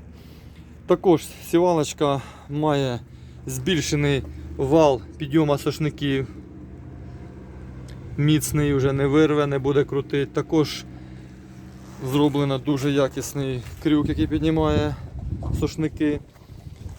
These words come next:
Винт регулювання іде стальний.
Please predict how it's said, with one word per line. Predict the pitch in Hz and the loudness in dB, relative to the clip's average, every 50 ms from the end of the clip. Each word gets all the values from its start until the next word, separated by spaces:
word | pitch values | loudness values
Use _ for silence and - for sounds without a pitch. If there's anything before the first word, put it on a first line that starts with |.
| - - - | -18 -16 -12
Винт | - 147 180 190 170 170 | -6 -2 -2 -2 0 0
регулювання | 165 156 170 175 170 175 165 170 160 151 - - 160 147 143 139 135 - - - - - - - - - - - - - - - - - - - - - - - - - - - - - - - - - - 160 | 0 0 4 4 6 6 8 6 6 4 2 2 2 2 2 2 -2 -4 -10 -16 -20 -20 -20 -20 -20 -20 -20 -18 -16 -16 -16 -16 -18 -20 -20 -20 -20 -20 -20 -18 -18 -16 -16 -16 -16 -16 -16 -16 -16 -6 0 0
іде | 160 143 135 156 151 139 127 120 - | 0 4 4 4 4 4 2 -2 -6
стальний. | - - - - - - 156 160 160 156 147 139 131 131 143 151 | -12 -16 -16 -4 0 2 2 4 4 2 2 0 0 -2 -2 -4